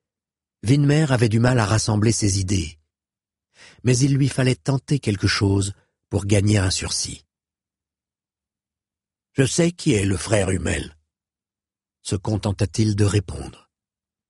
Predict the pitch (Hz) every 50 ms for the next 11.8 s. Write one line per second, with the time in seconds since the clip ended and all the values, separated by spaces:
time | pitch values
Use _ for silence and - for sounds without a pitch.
0 | _ _ _ _ _ _ - 104 107 110 113 110 104 98 - - - 117 117 113
1 | - - - 80 - 113 117 117 120 113 107 113 107 95 98 107 113 107 98 101
2 | 101 98 101 101 98 92 90 92 92 98 101 - - - - - - - - -
3 | - _ _ _ _ _ _ _ _ _ _ _ _ _ _ _ - 135 131 -
4 | - 139 147 135 131 127 120 120 110 95 - - 117 - - 135 123 - - 120
5 | - - 127 120 113 117 117 123 113 127 123 120 113 98 82 - _ _ _ _
6 | _ _ _ _ _ _ - - 85 - - 85 78 - 92 78 76 76 - _
7 | _ _ _ _ _ _ _ _ _ _ - - 156 151 - 156 165 170 160 113
8 | 107 135 139 131 127 131 131 143 151 113 95 92 87 - - - _ _ _ _
9 | _ _ _ _ _ _ _ _ _ _ _ _ _ _ _ _ _ _ _ _
10 | _ _ _ _ _ 107 107 131 143 127 - - 104 - - - 104 - - 123
11 | 120 110 - 87 82 - 104 98 - - - 76 - - 101 90